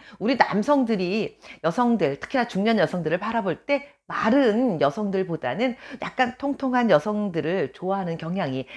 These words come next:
있는 것 같습니다. 어, 제가 언젠가 어떤 논문에서 본 적이 있는데요. 어, 중년 이후에 약간 좀 통통한 여성이 조금 더 오래 살 확률이 높고요. 게다가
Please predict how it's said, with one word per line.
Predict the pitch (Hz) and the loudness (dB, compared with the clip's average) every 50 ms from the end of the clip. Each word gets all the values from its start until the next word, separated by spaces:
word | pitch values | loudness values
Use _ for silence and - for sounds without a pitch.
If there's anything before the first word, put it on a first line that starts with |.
| 190 - | -4 2
있는 | 190 208 214 190 151 | 4 4 4 4 2
것 | 127 127 | 0 -2
같습니다. | - 151 156 - - 147 131 127 123 - - - - - - - - - - - - - - | -2 -6 -10 -10 -12 -12 -10 -8 -8 -8 -8 -8 -10 -12 -16 -18 -16 -14 -14 -12 -12 -8 -2
어, | 160 165 165 | 0 0 2
제가 | 165 - 254 254 269 220 | 4 4 6 6 8 8
언젠가 | 175 185 214 233 302 285 240 247 220 | 8 8 6 4 2 2 4 6 4
어떤 | - 190 - 262 202 | 4 4 2 0 2
논문에서 | 185 196 226 277 294 285 277 247 196 | 2 2 2 2 2 2 0 -2 -2
본 | 208 214 | 0 0
적이 | 233 233 202 190 185 | 0 0 0 -2 -4
있는데요. | 175 170 185 196 226 226 196 190 - 294 294 - - - - - - - - | -4 -2 -2 -2 -2 -2 0 2 2 2 2 0 -2 -10 -20 -20 -20 -16 -10
어, | - 147 151 151 156 - | -6 -4 -4 -4 -6 -6
중년 | - - 247 262 269 269 262 233 | -4 0 2 4 6 6 6 4
이후에 | 202 208 247 277 262 220 214 240 233 190 | 4 4 4 4 4 4 4 4 2 0
약간 | - - 220 - 269 269 220 | -2 -4 -4 -2 0 0 0
좀 | 262 247 247 | 0 -4 -4
통통한 | - 294 311 285 - - 285 285 285 262 254 214 | -6 -10 -10 -10 -8 -4 -2 0 2 2 4 4
여성이 | 160 156 175 - 254 240 240 240 233 269 302 - - - 240 - | 4 4 4 2 0 0 2 2 2 0 -2 -4 -8 -20 -18 -14
조금 | - - - _ _ _ - 277 285 269 269 | -14 -14 -14 _ _ _ -6 -4 -2 -2 -2
더 | 240 - 175 160 180 185 170 - - - - - - | -4 -6 -6 -6 -4 -4 -4 -6 -10 -20 -20 -6 -2
오래 | - 202 233 269 262 | 0 2 4 4 2
살 | 262 247 240 | 0 -2 -6
확률이 | 240 277 277 240 208 196 | -4 -4 -4 -2 -2 -2
높고요. | 165 170 175 - - - 214 180 147 143 175 196 160 123 - | -2 -2 -4 -4 -8 -8 -4 -2 0 0 0 0 -2 -4 -6
게다가 | - 135 - 127 131 180 196 | -6 -6 -4 -4 -2 -4 -6